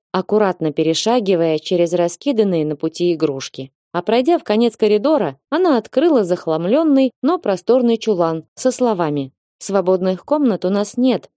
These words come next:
смею заметить, у нас детский приют, но это помещение она махнула рукой в сторону чулана. Вы можете использовать по своему разумению. Только ждите, я принесу тряпку и протру здесь, а вы пока можете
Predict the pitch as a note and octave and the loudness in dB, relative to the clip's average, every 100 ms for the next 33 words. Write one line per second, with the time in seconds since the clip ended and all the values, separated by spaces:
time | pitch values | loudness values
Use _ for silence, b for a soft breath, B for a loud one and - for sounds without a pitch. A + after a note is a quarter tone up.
0 | _ - F3+ E3 D#3+ E3+ F#3+ B3+ G3 - | _ -6 -2 0 0 0 2 2 0 -4
1 | - _ _ F3+ E3+ D#3+ - F3 E4 - | -12 _ _ -2 -2 -4 -4 -2 -2 -2
2 | F3+ E3 D#3+ D#3 D3+ _ _ - A3 G#3 | -6 -2 0 0 -2 _ _ -2 0 0
3 | - A#3 F#3 F3 F#3 G3 - F4 B3+ F3 | -2 -2 -2 -2 -2 -2 0 2 2 0
4 | C#3+ _ _ - F3 E3 E3 - D#3 C#3 | -6 _ _ -4 -2 0 -2 -2 -2 0
5 | D#3 D#3+ C#4+ - F3 E3 E3+ F3 G3 D#3+ | 0 0 -2 0 -2 0 -2 -2 0 0
6 | C#3 C3 _ _ A3+ F#4 C4+ C#4+ D4 D#4+ | -2 -8 _ _ 0 4 4 2 0 -2
7 | - - G#3+ A#3 C#4+ C#4 A3 - G3 F3+ | -2 -2 -2 0 -2 -2 -4 0 0 2
8 | G3 G#3 F#3 F3 D#3+ D3+ D3+ D3+ _ _ | 0 0 0 -2 -2 -2 -4 -6 _ _
9 | _ - F3 D#3+ E3+ D#3+ D#3+ D4 - E3+ | _ -2 -2 0 -2 -2 -2 -2 0 -4
10 | - _ - A3 A3 G#3+ A3+ A#3+ - E3 | -4 _ -2 0 2 2 0 0 -4 -2
11 | B3 B3 - F3+ E3+ D#3+ F#3+ F3+ C4+ B3 | -2 -2 -2 -2 -2 -2 -4 -2 0 0
12 | D#3+ E3 D3 - _ A#3 C#4+ F4 C4 B3 | 2 0 -2 -10 _ 0 2 2 0 0
13 | A#3+ C4+ C4 A#3 A3 | 2 2 0 0 -2